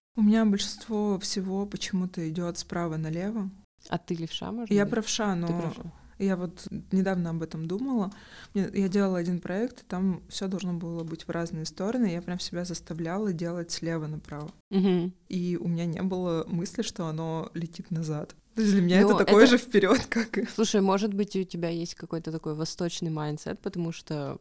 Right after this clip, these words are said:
Speaker 2: ну вот, э, культура западная, э,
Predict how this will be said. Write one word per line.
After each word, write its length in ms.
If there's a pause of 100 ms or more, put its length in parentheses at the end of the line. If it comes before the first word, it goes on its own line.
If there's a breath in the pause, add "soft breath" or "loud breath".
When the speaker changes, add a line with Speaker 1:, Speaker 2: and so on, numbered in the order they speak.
Speaker 2:
ну 160
вот, 400
э, 300 (580)
культура 560
западная, 1000 (160)
э, 120